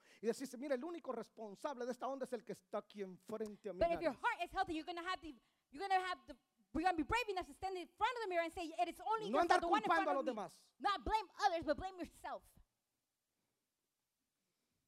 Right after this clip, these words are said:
Speaker 1: Por eso David dijo, "Señor, contra ti, contra ti, yo he pecado, nadie más,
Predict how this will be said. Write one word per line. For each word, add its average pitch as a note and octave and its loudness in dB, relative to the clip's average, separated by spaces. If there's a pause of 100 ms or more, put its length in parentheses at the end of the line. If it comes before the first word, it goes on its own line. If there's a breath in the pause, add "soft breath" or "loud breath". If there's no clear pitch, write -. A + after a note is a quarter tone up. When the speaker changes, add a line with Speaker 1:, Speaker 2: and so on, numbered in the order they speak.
(520)
Speaker 1:
Por A#3+ -2
eso D4+ 2
David D4+ 0
dijo, C4 0
"Señor, D4+ 0
contra C4 -2
ti, - 0
contra C#4 -6
ti, C#4+ -6
yo C#4+ -4
he D#4+ 2
pecado, A#3+ -4
nadie D4 2
más, A3 -6